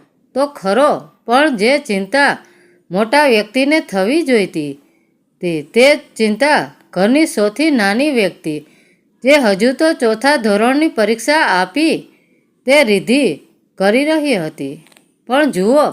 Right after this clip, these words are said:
આ વખતે હું તમારું કોઈ બહાનું નહીં ચલાવી લઉં. મારી બધી બહેનો તો આખું ભારત ફરી આવી. તમે મને અંબાજીથી કયા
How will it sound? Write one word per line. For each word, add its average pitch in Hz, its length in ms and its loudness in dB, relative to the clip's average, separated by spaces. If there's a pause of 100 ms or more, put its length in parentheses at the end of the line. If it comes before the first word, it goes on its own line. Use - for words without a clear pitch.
(600)
આ 277 240 2
વખતે 180 600 -4 (360)
હું 220 220 0
તમારું 262 480 2
કોઈ 285 480 0 (120)
બહાનું 247 520 0
નહીં 220 340 0
ચલાવી 220 460 0
લઉં. 147 340 -8 (680)
મારી 254 320 2
બધી 220 360 2
બહેનો 233 680 0 (680)
તો - 80 0
આખું 254 580 0
ભારત 220 380 2 (160)
ફરી 214 280 0
આવી. 151 460 0 (540)
તમે 269 240 2
મને 226 520 0 (160)
અંબાજીથી 269 680 0
કયા 269 500 -2